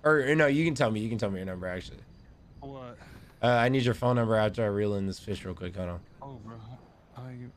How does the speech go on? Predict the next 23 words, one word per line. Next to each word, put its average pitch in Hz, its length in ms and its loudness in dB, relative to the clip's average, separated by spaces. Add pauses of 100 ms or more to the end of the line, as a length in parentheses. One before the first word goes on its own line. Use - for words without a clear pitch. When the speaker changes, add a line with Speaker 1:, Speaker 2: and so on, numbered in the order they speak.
(120)
Speaker 2:
so 143 180 -14
right 135 160 -14
now, 160 380 -14 (380)
Speaker 1:
So 160 340 6
Speaker 2:
I 135 80 -8
have 139 160 -16
a 131 200 -12 (460)
two 170 200 -12
thousand 170 380 -14
eight 156 140 -14
hundred 160 220 -12
dollars 156 420 -14
salary 170 440 -12
and 139 180 -12 (100)
five 143 380 -14 (100)
thousand 139 520 -14 (160)
two 135 160 -12
hundred 131 280 -12 (240)
fifty 131 280 -12
in 120 80 -10
the 120 40 -12
bank. 117 300 -14 (960)
Speaker 1:
Yeah. 104 240 0